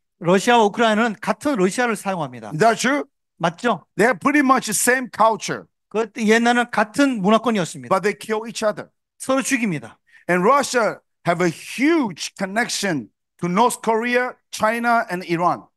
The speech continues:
Speaker 1: 러시아는 이란과 중국과 북한과 거대한 네트워크를 가지고 있습니다.
Speaker 2: You see, during the war,
Speaker 1: 전쟁 가운데
Speaker 2: North Korea take the train to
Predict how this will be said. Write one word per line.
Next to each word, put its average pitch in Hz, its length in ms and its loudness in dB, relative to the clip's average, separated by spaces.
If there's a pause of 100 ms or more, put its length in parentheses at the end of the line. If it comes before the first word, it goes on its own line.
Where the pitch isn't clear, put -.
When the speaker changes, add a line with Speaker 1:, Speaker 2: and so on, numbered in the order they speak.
(120)
Speaker 1:
러시아는 233 760 0
이란과 240 720 0
중국과 226 640 -4
북한과 214 500 -4
거대한 254 760 4
네트워크를 185 340 -2
가지고 147 220 -8
있습니다. 110 400 -20 (840)
Speaker 2:
You 165 100 2
see, 226 340 0 (1120)
during 277 340 2
the 254 100 2
war, 214 380 -2 (1700)
Speaker 1:
전쟁 214 280 -2
가운데 156 500 -2 (140)
Speaker 2:
North 202 260 2
Korea 214 520 2 (280)
take 196 180 -4
the 180 120 -2
train 165 460 -4 (160)
to 156 280 -4